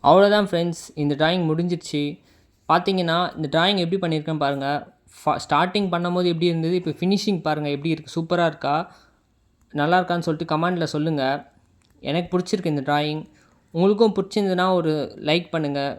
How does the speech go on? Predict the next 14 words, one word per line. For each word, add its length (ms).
கமெண்ட் 360
பண்ணுங்க. 260
டவுட்னா 500
வந்து 180
கமெண்ட்ல 420
சொல்லுங்க. 300
ஏன்னா 240
நான் 380
கமெண்ட்லேயே 480
கிளியர் 260
பண்ணிடுவேன் 320
எல்லா 180
டவுட்டையும். 420
பாருங்க 260